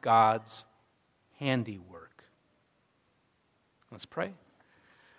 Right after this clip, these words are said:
Lord, I ask that you would use, uh, this to challenge us, to challenge me, to appreciate all that you have created,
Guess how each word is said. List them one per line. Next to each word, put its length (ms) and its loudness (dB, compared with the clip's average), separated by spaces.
Lord, 220 8
I 120 10
ask 380 6
that 220 0
you 140 2
would 160 0
use, 500 0
uh, 320 2
this 580 -2
to 420 -2
challenge 760 4
us, 300 6
to 100 -10
challenge 640 0
me, 420 2
to 120 0
appreciate 840 4
all 260 2
that 120 -6
you 280 -4
have 260 -2
created, 840 -4